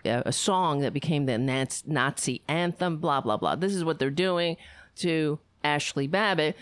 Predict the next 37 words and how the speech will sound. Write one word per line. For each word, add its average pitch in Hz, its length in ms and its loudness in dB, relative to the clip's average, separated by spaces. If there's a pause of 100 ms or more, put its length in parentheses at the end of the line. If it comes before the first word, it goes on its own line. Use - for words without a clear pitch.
(160)
Anyway, 151 520 2 (240)
so 170 320 2
in 226 280 2
that 190 180 2
video, 156 640 2
I 147 180 2
said, 131 460 0
"In 147 140 0
every 139 240 0
Republican 131 600 0
chest - 340 0
beats 139 200 -2
the 135 120 0
heart 127 180 2
of 127 80 0
fascism." 160 540 0
And, 185 180 0
s-, - 240 -8
and 208 180 2
I 208 80 2
got 247 260 2
it, 240 200 0
and 202 220 0
I 196 100 2
didn't 226 240 0
respond 165 440 0
to 214 60 0
him. 196 120 2
I 156 60 0
didn't 156 180 2
have 147 180 -2
time 147 320 0
yet. 180 220 0
I, 170 380 -2
I 165 40 2
will 170 280 0
respond, 123 680 0